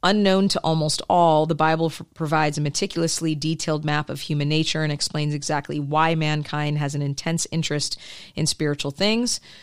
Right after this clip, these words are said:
The beginnings of an answer come from the book of Job, but there is a spirit in man, and the inspiration of the Almighty gives them understanding."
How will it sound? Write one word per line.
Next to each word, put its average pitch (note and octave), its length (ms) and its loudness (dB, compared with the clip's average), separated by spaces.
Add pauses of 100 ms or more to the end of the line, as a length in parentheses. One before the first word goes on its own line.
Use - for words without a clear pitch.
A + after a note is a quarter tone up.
(220)
The - 80 -8
beginnings F3 500 2
of D3+ 260 0
an D3+ 60 2
answer D#3 400 0
come D3+ 260 -4
from D3+ 220 -4
the D#3 60 -4
book C#3 200 -8
of C#3 100 -6
Job, F3 480 4
but D#3 120 -6
there D3 160 -2
is C#3+ 100 -4
a D3 40 -6
spirit E3+ 420 0
in C#3+ 180 -2
man, F#3 340 0
and D#3 160 -2
the D3 120 -4
inspiration D3+ 560 -2
of C#3+ 80 -6
the D3 80 -2
Almighty D3 460 -2
gives C#3 260 -4
them C#3+ 160 -4
understanding." C3+ 840 -6